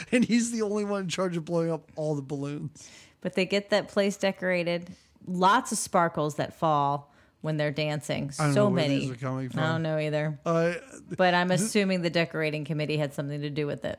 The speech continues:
Speaker 1: The sparkles are aggressive at the end of this
Speaker 2: I
Speaker 1: movie.
Speaker 2: agree.
Speaker 1: To the
Speaker 2: They're
Speaker 1: point
Speaker 2: a
Speaker 1: where I was
Speaker 2: little
Speaker 1: like,
Speaker 2: much.
Speaker 1: "Is this overlaid with sparkles?" And I saw it in their hair, and I went, "Is this happening? Am I watching
Speaker 2: It's
Speaker 1: sparkles
Speaker 2: too many.
Speaker 1: fall as they're dancing?" Maybe.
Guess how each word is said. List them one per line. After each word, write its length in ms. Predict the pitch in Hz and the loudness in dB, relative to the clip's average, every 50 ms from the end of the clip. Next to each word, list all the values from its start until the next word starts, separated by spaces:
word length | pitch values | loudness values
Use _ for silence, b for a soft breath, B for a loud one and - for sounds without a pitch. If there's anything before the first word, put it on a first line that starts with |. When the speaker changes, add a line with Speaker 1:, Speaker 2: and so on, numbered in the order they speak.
| _ - | _ -12
Speaker 1:
The 200 | 165 127 175 170 | -8 -4 -2 -2
sparkles 640 | 160 - - - - 202 202 208 - - 233 196 165 | 0 -2 -4 -2 -2 -2 -2 -2 -4 -4 -4 -4 -2
are 160 | 190 185 175 156 | -2 -2 -2 -4
aggressive 680 | 139 117 107 117 117 139 135 135 127 - - 139 117 120 - | -4 -6 -10 -8 -4 -4 -4 -4 -4 -4 -6 -6 -8 -10 -12
at 120 | 143 - | -12 -8
the 100 | - 139 | -6 -6
end 120 | 135 127 127 | -6 -6 -8
of 60 | 123 123 | -4 0
this 60 | 135 | 2
Speaker 2:
I 260 | 165 170 175 180 180 | 4 4 4 4 2
Speaker 1:
movie. 60 | 170 - | 2 2
Speaker 2:
agree. 120 | 180 180 | 4 4
Speaker 1:
To 80 | 190 202 | 6 6
the 60 | 165 | 4
Speaker 2:
They're 180 | 156 175 165 170 | 4 4 4 4
Speaker 1:
point 40 | 170 | 4
Speaker 2:
a 40 | 170 | 4
Speaker 1:
where 60 | - | 4
I 20 | - | 4
was 80 | 185 180 | 4 6
Speaker 2:
little 140 | 180 196 180 | 6 6 6
Speaker 1:
like, 220 | 170 165 156 - | 4 4 2 0
Speaker 2:
much. 240 | - - - - - - | -2 -6 -10 -12 -8 -6
Speaker 1:
"Is 220 | - 160 147 - | -4 -4 -2 -2
this 200 | 320 349 - - | -2 -2 -2 -4
overlaid 560 | 214 170 180 190 190 208 208 202 185 180 180 | -4 -6 -8 -8 -8 -6 -4 -2 -2 -2 -2
with 100 | 175 165 - | -4 -6 -6
sparkles?" 640 | - - - 139 143 156 170 - 180 175 156 - | -8 -8 -6 -6 -6 -6 -6 -6 -8 -8 -8 -8
And 80 | - 165 | -8 -6
I 100 | 190 220 | -6 -4
saw 280 | 214 - - 262 302 359 | -4 -2 -2 0 -2 -2
it 60 | 349 | -2
in 120 | 349 339 | -4 -4
their 160 | 311 294 247 | -4 -4 -4
hair, 340 | 175 175 226 269 349 381 311 | -4 -2 -2 -2 -2 -2 -2
and 100 | 226 190 | -2 -2
I 40 | 175 | -2
went, 260 | 165 160 165 156 139 B B B B B B _ _ _ _ _ _ - | 0 0 -2 -2 -4 B B B B B B _ _ _ _ _ _ -18
"Is 260 | 64 - 175 185 190 | -14 -10 -6 -4 -4
this 140 | 262 262 - | -4 -4 -4
happening? 480 | 226 165 214 294 311 339 403 392 294 | -4 -2 -2 -2 -2 -4 -6 -6 -6
Am 160 | - 185 208 | -4 -2 0
I 60 | 247 302 | 0 0
watching 680 | 311 262 214 190 233 269 233 - 285 285 277 294 277 B B B | 0 -2 -4 -2 -2 -2 -2 -2 -2 -2 -2 -4 -4 B B B
Speaker 2:
It's 120 | B - - | B -10 -6
Speaker 1:
sparkles 460 | - - 233 226 208 - 226 240 202 | -4 -2 -2 -2 2 4 4 4 4
Speaker 2:
too 60 | 175 | 4
many. 180 | 165 143 151 151 | 2 2 2 4
Speaker 1:
fall 400 | 226 208 196 196 185 175 180 - - - | 4 4 2 2 -2 -2 -6 -8 -4 -2
as 240 | 190 196 202 175 175 | 0 0 0 0 0
they're 120 | 190 202 | 0 -2
dancing?" 680 | 185 165 185 175 175 170 160 - - 156 143 135 127 131 b b b b b b b b b b b _ _ _ _ _ | 0 0 -2 -2 -2 -2 -2 -2 -2 -2 -2 -2 -4 -10 b b b b b b b b b b b _ _ _ _ _
Maybe. 640 | - 156 156 160 208 247 220 262 262 285 320 285 - | -2 0 2 2 2 2 0 0 0 0 -2 -2 -6